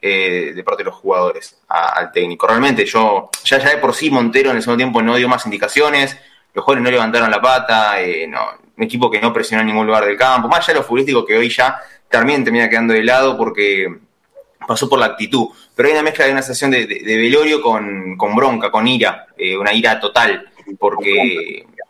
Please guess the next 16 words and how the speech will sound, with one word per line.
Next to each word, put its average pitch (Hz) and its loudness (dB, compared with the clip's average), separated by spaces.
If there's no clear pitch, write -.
uno 131 0
pensaba 123 2
que 113 -4
quizás 110 -2
lo 117 2
que 110 -6
pasó 107 0
con 113 0
Central 110 0
Córdoba, 120 2
con 104 -2
Godoy 110 2
Cruz 117 -4
hace 110 -6
unos 107 -2
años, 135 0